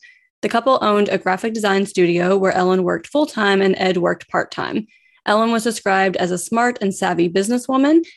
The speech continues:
and Ed was also a community college professor when he wasn't working for the business.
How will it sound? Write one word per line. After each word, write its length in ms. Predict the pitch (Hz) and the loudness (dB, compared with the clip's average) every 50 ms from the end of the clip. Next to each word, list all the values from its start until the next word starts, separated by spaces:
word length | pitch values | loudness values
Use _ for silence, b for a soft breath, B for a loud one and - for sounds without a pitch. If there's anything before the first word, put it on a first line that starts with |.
| B - | B -2
and 160 | 196 196 - | -2 0 0
Ed 180 | - 208 214 | 0 0 0
was 140 | 208 208 196 | 0 0 0
also 500 | - - 185 196 190 - 214 202 202 196 | 0 0 -2 -2 0 0 0 2 2 2
a 100 | - 180 | 2 0
community 360 | 175 - 196 208 226 226 220 220 | -2 -2 -2 0 0 0 0 -2
college 320 | 220 214 190 190 185 180 | 0 0 0 0 -2 -2
professor 640 | - - 185 - - 262 254 - - 214 208 202 190 | -4 -8 -4 -2 0 0 0 0 0 0 2 2 2
when 160 | 185 196 208 | 2 0 0
he 80 | 190 190 | 0 0
wasn't 360 | 180 180 180 175 185 185 - | 2 0 0 0 0 -2 0
working 360 | 175 175 175 - 175 165 170 | -2 -2 -2 0 2 0 0
for 120 | 165 170 165 | 0 -2 -6
the 80 | 175 | -6
business. 480 | - - - - - - - - 240 | -6 -6 -8 -8 -10 -12 -12 -12 -14